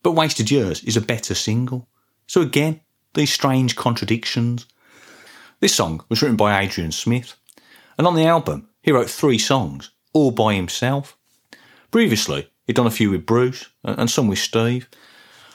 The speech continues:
but there was a bit more time between albums for once, and tours, so Adrian could develop and write his own lyrics.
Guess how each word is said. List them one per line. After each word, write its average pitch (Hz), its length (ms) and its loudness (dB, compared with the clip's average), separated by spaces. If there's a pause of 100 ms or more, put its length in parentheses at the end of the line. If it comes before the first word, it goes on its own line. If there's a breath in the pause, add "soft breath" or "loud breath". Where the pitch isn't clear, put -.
(120)
but 185 60 2
there 185 60 4
was 185 100 2
a - 40 -6
bit 180 80 2
more 127 160 2
time 139 320 0
between 120 300 2
albums 131 460 0
for 123 160 -2
once, 127 400 -4
and 104 100 -2
tours, 117 500 0 (380 soft breath)
so - 140 -4
Adrian 123 340 0
could 101 140 -4
develop 107 500 -2 (220 soft breath)
and 143 100 0
write 156 140 2
his 107 120 0
own 123 220 2
lyrics. 135 540 -4